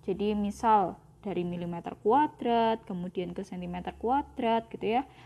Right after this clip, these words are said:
kemudian dari sentimeter kuadrat dan desimeter kuadrat dan seterusnya ya. Ya, nanti tinggal dibagi-bagi seratus, seratus, seratus, dan kalau ke bawah berarti dikalikan seratus, seratus terus.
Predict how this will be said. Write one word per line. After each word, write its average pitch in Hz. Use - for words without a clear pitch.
kemudian 185
dari 175
sentimeter 185
kuadrat 226
dan 175
desimeter 180
kuadrat 233
dan 214
seterusnya 208
ya. 196
Ya, 180
nanti 196
tinggal 170
dibagi-bagi 180
seratus, 196
seratus, -
seratus, 233
dan 185
kalau 175
ke -
bawah 175
berarti -
dikalikan 190
seratus, 185
seratus -
terus. -